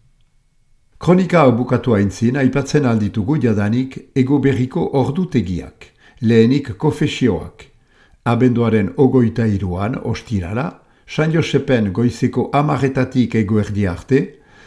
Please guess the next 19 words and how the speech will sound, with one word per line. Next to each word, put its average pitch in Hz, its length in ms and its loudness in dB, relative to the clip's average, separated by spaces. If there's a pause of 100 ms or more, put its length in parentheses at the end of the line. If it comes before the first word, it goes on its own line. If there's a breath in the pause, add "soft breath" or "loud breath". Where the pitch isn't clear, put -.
(140 soft breath)
Brauko 147 580 2
kaperan 123 600 2
goizeko 123 580 0
hameketatik 131 840 0
eguerdi 101 480 0
arte, 90 300 -6 (960 soft breath)
abenduaren 147 640 4
hogeita 143 420 2
lauan, 113 560 2
larunbata, 104 640 0 (880)
San 156 300 0
Josep 147 380 2
eta 127 260 0
Jondoni 135 460 4
Martinen 123 680 0 (100)
goizeko 127 640 0
hamaretatik 131 840 -2
eguerdi 101 480 -2
arte, 143 320 -4